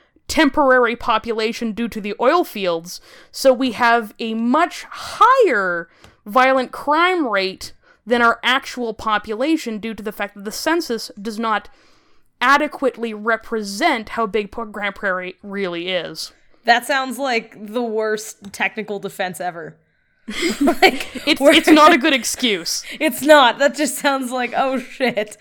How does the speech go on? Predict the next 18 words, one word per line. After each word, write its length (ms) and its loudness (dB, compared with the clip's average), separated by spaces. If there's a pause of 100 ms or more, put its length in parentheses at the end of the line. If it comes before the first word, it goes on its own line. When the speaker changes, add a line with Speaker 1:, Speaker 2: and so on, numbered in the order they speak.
(300)
Speaker 2:
how 100 0
do 60 -2
we 120 -2
make 320 -4
<laughs> 0 -
ourselves?" 460 4
I've 160 2
heard 160 2
you 80 4
guys, 320 -2 (340)
um, 280 2
have 200 -2
the 80 -10
most 260 -8
liquor 280 -6
stores 320 -6
per 100 -10
capita 400 -6